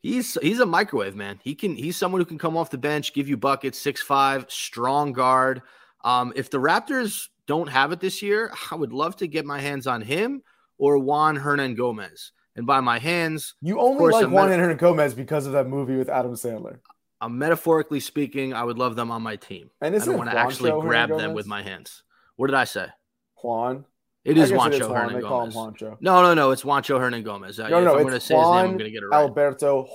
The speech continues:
Speaker 2: Juancho,
Speaker 1: Listen, there's a
Speaker 2: 'cause that's his
Speaker 1: reason I don't
Speaker 2: nickname.
Speaker 1: get paid Ian Eagle money 'cause I don't, I, I can't say anyone's name, and that's lazy and it's ignorant, and I need to work on that.
Speaker 2: Honestly,
Speaker 1: And that's,
Speaker 2: your
Speaker 1: that's on me.
Speaker 2: ignorance is a good lead to my segment.
Speaker 1: Okay, let's hear it.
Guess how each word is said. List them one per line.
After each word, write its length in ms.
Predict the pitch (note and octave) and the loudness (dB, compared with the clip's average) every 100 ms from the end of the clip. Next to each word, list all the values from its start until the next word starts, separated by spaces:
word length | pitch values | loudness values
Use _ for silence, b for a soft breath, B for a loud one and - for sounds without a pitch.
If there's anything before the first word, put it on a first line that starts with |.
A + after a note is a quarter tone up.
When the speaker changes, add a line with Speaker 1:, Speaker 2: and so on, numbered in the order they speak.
| - | 2
Speaker 2:
Juancho, 260 | C#3+ D3 | 2 4
Speaker 1:
Listen, 240 | C#3+ G#3 D3 | 4 6 6
there's 180 | D#3 | 6
a 40 | F3 | 6
Speaker 2:
'cause 60 | G3+ | 6
that's 80 | |
his 20 | G3+ | 4
Speaker 1:
reason 180 | F3+ F#3 | 4 2
I 120 | F3+ | 4
don't 100 | F3+ D#3+ | 4 2
Speaker 2:
nickname. 100 | D#3+ | -2
Speaker 1:
get 60 | |
paid 280 | - E3 C#3 | 0 0 2
Ian 260 | B2 B2+ B2+ | 0 -2 -4
Eagle 240 | B2+ A2 | -6 -6
money 340 | G2+ F2 - _ | -10 -16 -20 _
'cause 120 | G#2 | -12
I 200 | A2 A#2 | -6 -4
don't, 100 | A#2+ | -4
I, 320 | A2+ A#2 A#2+ A#2+ | -4 -4 -4 -8
I 40 | |
can't 260 | A2+ C#3 B2+ | -6 -8 -6
say 140 | C3 | -4
anyone's 320 | B2+ B2 A#2 | -4 -4 -8
name, 200 | A#2+ D3 | -8 -6
and 60 | D3 | -6
that's 160 | C#3+ | -6
lazy 380 | D3 D#3+ D#3+ D3+ | -2 0 0 -2
and 80 | B2 | -4
it's 120 | B2+ | -2
ignorant, 340 | D3+ C#3 A#2 A#2 | -4 -2 -6 -6
and 80 | A#2+ | -8
I 40 | |
need 160 | B2 B2 | -8 -8
to 80 | B2+ | -4
work 200 | C3 A2 | -4 -6
on 120 | F2+ | -12
that. 160 | F#2 - _ _ | -14 -16 _ _
Speaker 2:
Honestly, 300 | E3 G#3 B3 | 2 2 2
Speaker 1:
And 40 | C4 | 0
that's, 40 | |
Speaker 2:
your 100 | G#3+ | 0
Speaker 1:
that's 140 | F#3+ E3 | 0 2
on 100 | C3 | 2
me. 40 | |
Speaker 2:
ignorance 320 | F#3+ F#3+ - - _ _ | 2 0 -6 -12 _ _
is 120 | D3 | -4
a 60 | D3 | -2
good 180 | B2+ D#3+ | 2 2
lead 280 | D3 D3+ C#3 | 4 0 -2
to 80 | |
my 140 | C3+ B2+ | -2 -2
segment. 440 | B2+ C#3 A2 - - _ _ - _ _ | 0 0 -2 -12 -20 _ _ -20 _ _
Speaker 1:
Okay, 260 | D#3 - C3+ | -2 2 0
let's 160 | A#2+ - | 0 -4
hear 160 | A2+ | -6
it. 80 | G#2 | -6